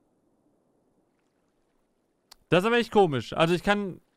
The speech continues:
kann sehr viel entfernen, aber die Bäume da unten, die kann ich leider nicht entfernen. Flowerpot, alles cool, aber die Bäumchen, die da jetzt gerade stören, die sind halt da.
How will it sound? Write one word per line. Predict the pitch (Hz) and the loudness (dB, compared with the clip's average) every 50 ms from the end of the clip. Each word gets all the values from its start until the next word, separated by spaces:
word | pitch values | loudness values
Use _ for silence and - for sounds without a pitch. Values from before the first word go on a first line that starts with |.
| _ _ _ | _ _ _
kann | - 185 185 180 | -2 0 0 0
sehr | 165 196 185 | 0 -2 -2
viel | - - - 247 247 220 | -4 -4 -4 -2 -2 -2
entfernen, | 202 185 - - 175 160 151 156 185 196 | -2 -4 -4 -4 -2 -2 0 -2 -2 -4
aber | - - 156 160 165 | -4 -2 -2 -2 -2
die | 151 151 139 | -2 -4 -4
Bäume | 120 135 143 208 262 294 226 143 120 | 0 0 2 2 2 0 0 -2 -2
da | 113 113 | -2 -2
unten, | 113 117 120 - - | -4 -4 -6 -6 -8
die | 139 139 | -8 -8
kann | - 160 175 | -6 -6 -6
ich | 185 165 | -4 -2
leider | 190 190 196 214 214 | -2 0 0 0 -2
nicht | 214 185 160 | -2 -4 -6
entfernen. | 135 117 - - 117 110 110 110 - | -6 -8 -8 -8 -8 -8 -8 -10 -6
Flowerpot, | - 147 151 175 196 202 196 - 202 208 202 | -4 0 2 2 2 2 2 0 -2 -2 -2
alles | 143 147 139 123 - - | -4 -6 -8 -10 -10 -10
cool, | - 202 214 214 - | -6 -4 -4 -4 -4
aber | - 147 147 | -4 -4 -6
die | 139 135 | -6 -6
Bäumchen, | 123 139 143 175 202 196 - 208 190 | -4 -4 -4 -4 -4 -6 -8 -8 -6
die | 185 175 | -6 -4
da | 180 170 | -6 -6
jetzt | 165 - - | -6 -8 -8
gerade | 165 156 151 | -8 -6 -6
stören, | 147 - - 151 147 147 143 139 | -8 -8 -8 -6 -6 -6 -6 -8
die | 135 135 135 | -8 -10 -8
sind | 127 127 127 127 123 | -8 -8 -10 -8 -8
halt | 131 117 110 - | -8 -8 -6 -6
da. | 113 101 95 | -6 -6 -6